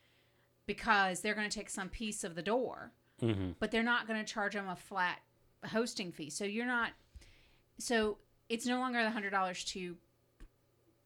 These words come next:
Speaker 1: purchase the rights to have the race, and then you're gonna incur all of the promotion costs. You're gonna say, "Okay, well, if I get four hundred dollars in the,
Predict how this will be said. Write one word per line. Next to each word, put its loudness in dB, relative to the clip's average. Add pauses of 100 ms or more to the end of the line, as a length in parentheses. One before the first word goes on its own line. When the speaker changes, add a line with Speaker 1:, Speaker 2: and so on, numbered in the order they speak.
Speaker 1:
purchase 4
the -6
rights 2
to -8
have -4
the -6
race, 0 (300)
and -4
then 0
you're 0
gonna -2
incur -2
all 4
of -2
the -2
promotion -4
costs. -10 (460)
You're 2
gonna 0
say, 0
"Okay, -2
well, -4
if -2
I 2
get -8
four -4
hundred -6
dollars 2
in -4
the, -4